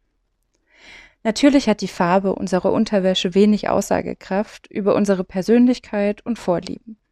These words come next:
Allerdings steht sie sinnbildlich für die Unachtsamkeit, mit der wir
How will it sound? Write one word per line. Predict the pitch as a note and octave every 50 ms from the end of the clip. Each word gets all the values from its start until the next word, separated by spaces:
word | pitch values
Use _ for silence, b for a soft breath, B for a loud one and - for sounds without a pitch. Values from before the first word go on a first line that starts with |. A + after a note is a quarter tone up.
| B B B B B B B B B B -
Allerdings | B3 B3+ C4+ C4 B3+ B3 A#3+ A#3+ A#3+ - -
steht | - - G#3 G3+ -
sie | - G3
sinnbildlich | F3+ - G3 G3+ G#3+ G#3 G#3 G3+ G3 - - G3+ G3+ G3 G3 - - -
für | - G3+ G3
die | - -
Unachtsamkeit, | - B3 B3 B3+ - A3 - - - G#3+ G3+ G3+ - - - G3+ G3 F#3+ F#3+ B B B B B B
mit | - A3 G#3 -
der | G#3+ G3+ G3
wir | G#3+ G#3 G3+ G3+ -